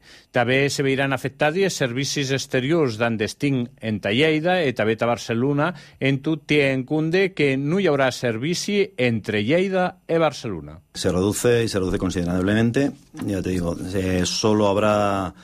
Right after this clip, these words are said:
Speaker 2: el primer autobús de las cuatro cuarenta de la mañana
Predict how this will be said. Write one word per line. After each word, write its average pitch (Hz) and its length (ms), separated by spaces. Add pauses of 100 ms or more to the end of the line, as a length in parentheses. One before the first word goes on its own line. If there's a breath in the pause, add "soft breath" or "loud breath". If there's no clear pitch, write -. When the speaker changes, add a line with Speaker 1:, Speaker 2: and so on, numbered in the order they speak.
(760 loud breath)
Speaker 2:
el 110 140
primer 123 180
autobús 117 400
de 101 100
las 98 240
cuatro 107 220
cuarenta 104 260
de 101 60
la - 20
mañana 95 560